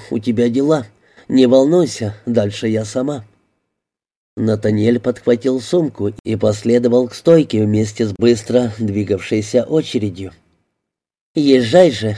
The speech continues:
я говорю, твоя помощь не нужна». Мать повысила голос. «И поставь сумку в тележку». Натаниэль послушался, подвел сумку к эскалатору. «Вот», — сказала она, — «отсюда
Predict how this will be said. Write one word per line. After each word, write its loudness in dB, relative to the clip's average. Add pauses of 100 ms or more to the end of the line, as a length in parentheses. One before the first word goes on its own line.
я 2
говорю, 2 (100)
твоя 2
помощь 0
не 0
нужна». -4 (580)
Мать 0
повысила -2
голос. -4 (500)
«И 2
поставь 2
сумку 0
в -4
тележку». -2 (1080)
Натаниэль 0
послушался, -4 (300)
подвел 4
сумку -4
к -18
эскалатору. -4 (880)
«Вот», — 2 (140)
сказала -2
она, — -6 (480)
«отсюда 2